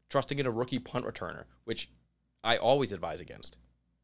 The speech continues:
I would think it should be Mecole Hardman ten times out of ten because rookies make rookie mistakes,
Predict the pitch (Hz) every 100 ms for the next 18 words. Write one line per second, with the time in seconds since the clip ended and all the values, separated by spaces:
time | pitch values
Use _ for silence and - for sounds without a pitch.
0 | _ - 104 104 113 107 - 113 104 107
1 | 101 98 101 98 104 - 131 123 120 104
2 | 95 - 92 95 - _ _ - 92 107
3 | 113 98 92 - 107 95 92 - 131 -
4 | -